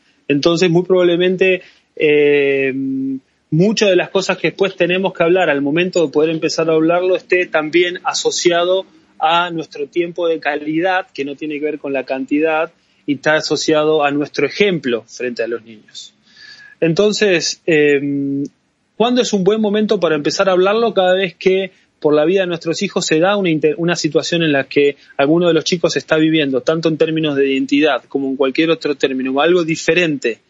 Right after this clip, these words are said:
a lo que nosotros creemos que debe ser, tenemos que intervenir y ponernos a hablar con nuestros chicos,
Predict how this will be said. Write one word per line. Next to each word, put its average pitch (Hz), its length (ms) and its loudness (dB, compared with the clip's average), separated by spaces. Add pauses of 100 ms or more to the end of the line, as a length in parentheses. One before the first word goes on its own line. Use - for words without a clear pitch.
(320)
a 127 80 2
lo 131 120 2
que 127 120 -2
nosotros 160 640 -2
creemos 151 480 0
que - 120 -14
debe 139 280 2
ser, 214 260 -2 (360)
tenemos 180 320 2
que 180 120 0
intervenir 135 560 -2 (360)
y 147 120 0
ponernos 143 500 0
a 143 40 2
hablar 147 280 2
con 135 340 -2
nuestros 135 320 -4
chicos, - 600 -2